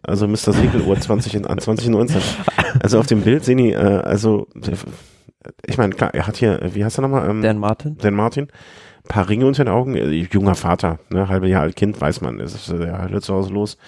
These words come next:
Speaker 1: I-, ihm hat man, glaub ich, äh, gesagt, „Pass mal auf, du fliegst Touristenklasse nach Hause.“ Ja, und ihm hat man gesagt, „Du fliegst gar nicht, du fährst mit dem Fahrrad nach Hause.“
Speaker 2: Aber ich
Speaker 1: Also
Speaker 2: glaube, Alexander Christoph, der guckt immer so.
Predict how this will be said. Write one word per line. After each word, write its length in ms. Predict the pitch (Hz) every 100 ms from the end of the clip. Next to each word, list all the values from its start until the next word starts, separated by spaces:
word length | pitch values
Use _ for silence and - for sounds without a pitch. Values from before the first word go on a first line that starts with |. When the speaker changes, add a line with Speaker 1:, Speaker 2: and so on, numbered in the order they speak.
| - - - -
Speaker 1:
I-, 120 | - -
ihm 200 | 110 123
hat 100 | 123
man, 100 | 110
glaub 120 | 104
ich, 180 | 110 -
äh, 100 | 95
gesagt, 380 | 104 107 98 -
„Pass 140 | - 104
mal 80 |
auf, 60 | 104
du 80 | 104
fliegst 240 | 104 -
Touristenklasse 480 | - 196 - 131 123
nach 100 | 123
Hause.“ 320 | 127 131 143 156 _ - - - -
Ja, 160 | - -
und 180 | 101 -
ihm 100 | 117
hat 80 | 139
man 80 | 135
gesagt, 200 | 123 -
„Du 40 |
fliegst 240 | - 120
gar 140 | - 101
nicht, 120 | 117
du 40 | 120
fährst 140 | 117
mit 100 | 113
dem 40 |
Fahrrad 180 | - 104
nach 120 | 87 82
Hause.“ 260 | 80 85 - - -
Speaker 2:
Aber 100 | 113
ich 80 | 104
Speaker 1:
Also 60 |
Speaker 2:
glaube, 200 | 104 104
Alexander 500 | 95 107 - 104 104
Christoph, 440 | 104 110 104 113 107
der 340 | 101 101 - -
guckt 260 | 120 -
immer 200 | 110 107 101
so. 340 | 85 92